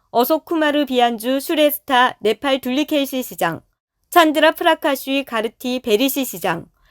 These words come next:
엘리샤 네팔 재외동포 포럼 한국 대표, 신규재 부산외대 특임 부총장, 류영철 글로벌 미래융합 학부장, 김성훈 특임 교수,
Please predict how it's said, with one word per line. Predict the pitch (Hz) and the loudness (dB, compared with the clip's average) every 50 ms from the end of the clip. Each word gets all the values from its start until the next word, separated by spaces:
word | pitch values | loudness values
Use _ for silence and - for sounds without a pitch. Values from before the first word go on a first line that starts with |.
| _ _ _ _ _ _ - | _ _ _ _ _ _ 2
엘리샤 | 233 247 262 277 294 285 - 320 285 285 277 254 - | 4 4 4 4 2 2 4 4 6 6 4 4 2
네팔 | 202 226 254 - - 277 277 285 | 0 0 0 0 0 0 0 0
재외동포 | - 254 220 226 269 285 277 285 285 269 269 269 247 | -2 -2 2 4 4 4 4 2 -2 -2 -4 -6 -6
포럼 | - 269 247 226 226 247 254 277 | -4 -4 -2 0 0 0 0 0
한국 | 277 - 349 339 311 320 285 - | -2 -4 -4 -4 -4 -4 -4 -4
대표, | 254 202 165 - - - 160 147 - _ _ _ _ _ _ _ _ _ | -4 -4 -4 -4 -4 -4 -2 -2 -4 _ _ _ _ _ _ _ _ _
신규재 | - - 359 330 320 330 320 277 320 302 311 | -2 2 4 4 4 4 2 4 4 4 4
부산외대 | 302 - 233 - 285 269 254 233 233 220 208 240 254 262 | 2 0 -4 -2 -2 0 0 0 0 0 2 2 0 0
특임 | - 339 320 294 320 311 302 | -2 -4 -4 -4 -4 -4 -4
부총장, | - 226 214 - - 247 233 208 - 170 160 - - _ _ _ _ _ _ _ _ _ - | -4 -8 -8 -6 -6 -6 -4 -2 -2 -4 -4 -4 -8 _ _ _ _ _ _ _ _ _ 0
류영철 | 240 262 277 285 285 294 285 - 302 285 277 294 285 | 4 6 8 8 6 4 2 0 2 2 2 2 2
글로벌 | - 269 247 254 254 262 285 285 | 0 2 4 4 6 6 6 4
미래융합 | 233 208 240 247 269 269 262 226 220 233 262 277 - - | 2 0 2 4 4 4 4 2 -2 -4 -4 -4 -6 -10
학부장, | 302 - - 285 269 - 196 160 151 - - _ _ _ _ _ _ _ _ | -16 -12 -10 -10 -6 -4 -4 -4 -6 -8 -16 _ _ _ _ _ _ _ _
김성훈 | - 269 277 277 285 294 269 285 320 320 | 2 2 2 2 2 0 0 0 0 0
특임 | - 370 311 320 320 311 285 | -2 -2 -2 0 0 0 0
교수, | 247 220 190 175 - 190 160 - | 0 -2 -4 -6 -6 -8 -8 -8